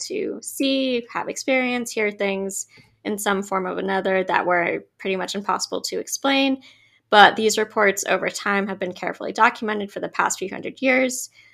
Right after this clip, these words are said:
There was an American writer by the name of Charles Fort, who is perhaps the best known or one of the best known collector of paranormal anecdotes. He actually compiled at least forty thousand notes on unexplained paranormal experiences,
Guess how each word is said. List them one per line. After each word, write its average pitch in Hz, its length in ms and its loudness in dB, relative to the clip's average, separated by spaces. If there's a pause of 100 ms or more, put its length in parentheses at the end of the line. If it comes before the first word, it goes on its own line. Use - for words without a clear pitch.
(100)
There 220 120 4
was 202 160 4
an 202 80 0
American 190 500 2
writer 175 280 2
by 180 140 0
the 180 100 -2
name 175 180 -4
of 170 120 -8
Charles - 400 -4
Fort, 302 460 0 (380)
who 233 160 6
is 208 160 2
perhaps 190 680 2 (100)
the 190 220 0
best 180 340 0
known 180 180 0
or 180 100 -2
one 185 120 0
of 185 60 0
the 185 100 2
best 180 340 -2
known 175 160 -4
collector 180 360 -4
of - 200 -2
paranormal 175 600 -4
anecdotes. 254 680 -2 (360)
He 240 220 2
actually 196 400 8
compiled 185 640 2
at - 220 -6
least 185 240 -4
forty 190 460 0
thousand 190 500 -2
notes 190 460 -2 (120)
on 180 300 0
unexplained 180 560 -4
paranormal 175 480 -4
experiences, 285 1000 -4